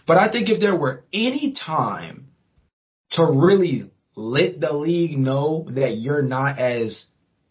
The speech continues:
horrid of a player as most people assumed coming off of last season, it would have been to go kill in the Olympics,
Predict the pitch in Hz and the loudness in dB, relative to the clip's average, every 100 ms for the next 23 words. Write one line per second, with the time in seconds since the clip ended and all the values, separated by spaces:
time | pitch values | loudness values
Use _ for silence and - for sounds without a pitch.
0 | _ _ - 139 151 156 156 160 147 131 | _ _ -6 0 2 6 6 4 2 2
1 | 127 131 127 135 147 156 165 135 139 127 | 0 2 2 4 0 -4 -2 2 2 2
2 | 127 135 139 143 143 135 127 120 - 135 | 2 2 0 -2 -4 -2 -4 -4 -2 2
3 | 139 135 135 135 135 131 131 131 120 131 | 2 2 2 2 2 0 -2 -6 -4 0
4 | 131 131 135 139 139 151 - - _ - | 0 0 0 2 0 -4 -10 -16 _ 2
5 | 170 170 143 139 135 139 117 101 - 120 | 6 6 4 2 0 2 0 -2 -2 -2
6 | 110 98 95 _ _ _ 123 113 95 87 | 0 -4 -10 _ _ _ -8 -6 -8 -10
7 | 80 - - - | -16 -20 -20 -20